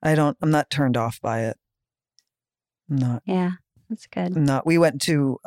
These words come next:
Speaker 1: a soccer game the other day. We went to go see Angel, the Angel City Football Club.
Speaker 2: Right.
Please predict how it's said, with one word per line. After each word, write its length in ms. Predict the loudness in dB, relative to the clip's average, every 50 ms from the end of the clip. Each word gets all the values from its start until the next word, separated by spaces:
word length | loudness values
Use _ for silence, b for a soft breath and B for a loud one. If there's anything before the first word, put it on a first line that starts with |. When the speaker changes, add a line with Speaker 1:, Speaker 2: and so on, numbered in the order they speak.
| -16 -14 -10 -6
Speaker 1:
a 140 | -6 -4 -4
soccer 400 | -2 -2 -2 -2 -2 -4 -4 -2
game 380 | 0 0 0 0 0 -2 -4 _ _ _ _ _ _ _
the 140 | -2 0 0
other 160 | 2 0 0
day. 180 | 0 0 0 0
We 140 | 0 0 0
went 140 | -2 -2 -4
to 80 | -4
go 160 | -4 -4 -4
see 340 | -4 -4 -6 -4 -4 -4 -2 0
Angel, 400 | 0 2 2 2 0 -2 -6 _ _ _
the 120 | -4 -2 0
Angel 220 | 0 0 0 0
City 260 | -2 -2 0 0 -2
Football 380 | -2 -4 -6 -8 -6 -6 -6 -6
Club. 260 | -6 -8 -8 -8 -8 -10 -14 -20 _ _ _ _ _ _ _ _ _ -4
Speaker 2:
Right. 220 | -4 -2 -2 -4